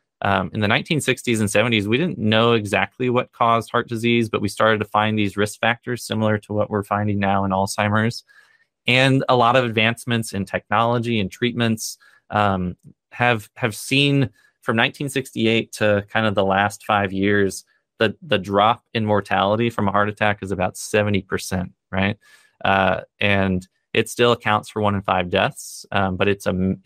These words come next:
it's a massive, uh, uh, an achievement. And we're kinda seeing this parallel. Where are we at in Alzheimer's world, right? We're, we're about in the nineteen sixties and seventies, right? So, so there's, there, we're starting to actually see a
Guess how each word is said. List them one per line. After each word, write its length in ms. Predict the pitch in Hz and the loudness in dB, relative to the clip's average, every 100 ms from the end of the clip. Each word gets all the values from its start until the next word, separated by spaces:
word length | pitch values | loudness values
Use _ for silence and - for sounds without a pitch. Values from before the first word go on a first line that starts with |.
| - _ _ - | -20 _ _ -10
it's 160 | 123 | -4
a 60 | 110 | -2
massive, 760 | 98 95 98 - 101 92 90 - | 0 2 0 0 0 0 -2 -2
uh, 240 | 92 90 90 _ _ - | 0 0 -4 _ _ -6
uh, 220 | 104 90 - | -2 0 0
an 180 | 101 95 104 | -4 -2 -4
achievement. 640 | - - 110 101 87 - | -2 0 0 -2 -8 -4
And 240 | 95 90 - _ _ | -2 -2 -6 _ _
we're 120 | 120 131 | 0 2
kinda 220 | 143 127 | 2 0
seeing 260 | - 123 | 0 0
this 160 | 117 113 | 2 0
parallel. 420 | - 117 117 110 | 0 4 4 4
Where 200 | 101 123 | 4 2
are 80 | 120 | 4
we 180 | 113 113 | 4 4
at 160 | 113 | 4
in 120 | 107 101 | 2 0
Alzheimer's 680 | 101 110 - 117 113 113 | 0 0 0 0 0 -2
world, 320 | 113 117 120 113 | 0 2 2 2
right? 260 | 113 117 | 2 2
We're, 360 | 117 117 123 120 _ _ _ _ | 2 2 2 0 _ _ _ _
we're 420 | - 113 127 131 135 120 _ _ | -4 0 2 4 2 0 _ _
about 340 | 107 110 123 120 | 0 2 2 2
in 140 | 117 | 2
the 100 | 117 | 2
nineteen 420 | 110 113 - 117 | 2 0 -2 -6
sixties 400 | 101 110 - 104 | -4 -4 -4 -4
and 100 | 101 | -2
seventies, 460 | 92 98 87 87 87 | -2 -2 -2 -4 -2
right? 260 | 101 98 - | 0 0 0
So, 280 | 113 104 - - - - | 2 2 0 -12 -20 -6
so 280 | 107 101 | 0 0
there's, 520 | 95 104 110 110 107 - | 2 4 4 2 0 -8
there, 360 | 107 110 107 101 | 0 2 4 2
we're 140 | 110 | -2
starting 500 | 110 - 98 113 139 | -2 -2 0 2 2
to 60 | 107 | 0
actually 320 | 113 - 107 | 0 -2 -6
see 220 | - 113 | -2 0
a 100 | 101 | 0